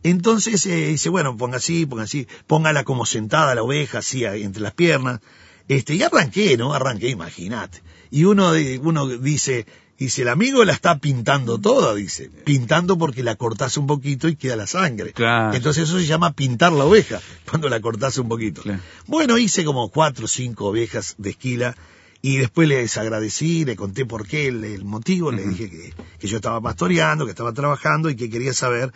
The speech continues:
Speaker 1: un poco. Y yo aproveché y les di el evangelio a todos ellos.
Speaker 2: Qué bueno.
Speaker 1: Ahora,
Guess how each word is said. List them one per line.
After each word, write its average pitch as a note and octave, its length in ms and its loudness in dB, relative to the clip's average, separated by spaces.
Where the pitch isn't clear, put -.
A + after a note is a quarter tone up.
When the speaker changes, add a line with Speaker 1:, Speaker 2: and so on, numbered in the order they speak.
Speaker 1:
un D3 160 2
poco. C3 300 0
Y - 20 -6
yo - 140 -4
aproveché C#3+ 500 0
y C#3 80 -4
les G#2+ 160 -4
di A2 120 -4
el A2+ 80 -4
evangelio A2 500 -4
a F#2 40 -6
todos G2+ 300 -4
ellos. - 160 -10
Speaker 2:
Qué G#2+ 60 -2
bueno. G2 240 -2
Speaker 1:
Ahora, E3+ 440 4